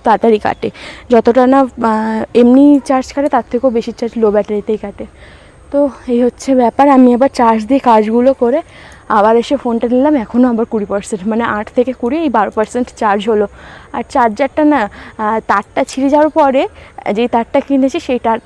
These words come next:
তারটা একদমই ফাস্ট চার্জ উঠছে না, কী করব? যাই হোক,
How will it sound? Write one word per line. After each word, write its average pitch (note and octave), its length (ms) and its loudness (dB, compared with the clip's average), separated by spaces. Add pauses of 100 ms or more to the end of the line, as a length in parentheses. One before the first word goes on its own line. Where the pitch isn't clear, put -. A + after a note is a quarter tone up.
তারটা A3+ 320 -2 (100)
একদমই A#3 340 -4
ফাস্ট A3+ 440 -4
চার্জ A3 300 -6
উঠছে A3 320 -6
না, G#3+ 140 -8 (1400)
কী C4+ 120 -6
করব? A#3 280 -2 (1400)
যাই D4 180 2
হোক, D4 100 0